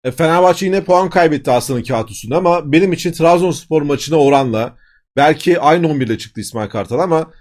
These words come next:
Trabzonspor maçına oranla çok bariz farklılıklar olduğunu düşünüyorum ve Fenerbahçe'nin bu maçta, e, aşağı yukarı ederinde oynadığını düşünüyorum açıkçası.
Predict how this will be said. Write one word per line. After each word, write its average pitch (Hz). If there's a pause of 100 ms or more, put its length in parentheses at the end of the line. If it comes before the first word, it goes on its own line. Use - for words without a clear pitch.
(220)
Trabzonspor 190
maçına 160
oranla 160 (100)
çok 190
bariz 156
farklılıklar 147
olduğunu 127
düşünüyorum 151
ve 151
Fenerbahçe'nin 151
bu 170
maçta, 160 (960)
e, 170
aşağı 214
yukarı 190
ederinde 185
oynadığını 175
düşünüyorum 110
açıkçası. 156